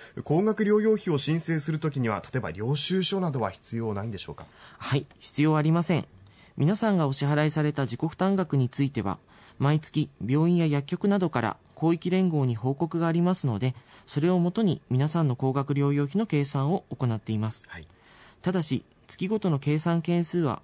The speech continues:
Speaker 2: 膨大な数ですので、
Speaker 1: うん。
Speaker 2: 診療を受けた月の翌々月の中旬頃に、その計算結果を集計しまして、その後、高額療養費に該当された方にお知らせのハガキをお送りする流れになっています。
Speaker 1: わかりました。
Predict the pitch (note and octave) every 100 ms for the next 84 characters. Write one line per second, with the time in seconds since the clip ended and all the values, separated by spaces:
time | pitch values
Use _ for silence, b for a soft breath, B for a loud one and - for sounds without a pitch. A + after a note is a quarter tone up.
0 | A2+ C3+ E3 F3+ F3+ - F#3 C#3+ A#2+ A2
1 | F#2+ B2 - B E2 B B - F3 F3+
2 | F#3 F#3 F#3 E3 C#3 - A#2 G#2+ - _
3 | B2 B2+ E3+ E3+ E3+ - - D#3 D3+ -
4 | D#3+ E3 F3 F3+ F3 E3+ G#2+ F#2 _ B
5 | B B - D3+ C#3+ E3 G3 G3 G#3 G#3
6 | A3 A3+ D3+ D3 D3+ D3 - D#3 D#3+ -
7 | A#2 _ _ B B B D3+ E3 F3 G#3+
8 | - - D#3+ D#3+ D#3+ F3 F3 F#3+ G#3+ F#3
9 | C3 C3 C#3 D#3 D3+ D3+ D3 D#3+ F3 F3+
10 | C3+ - - B2+ C#3 C#3 C#3+ C3+ C#3+ C#3+
11 | G3 C#3 C#3+ C3+ F3 F#3 C3 C3+ D#3 E3
12 | C3 - G#2 G2+ G2 - - F#2 F#2 F2+
13 | F2+ F2+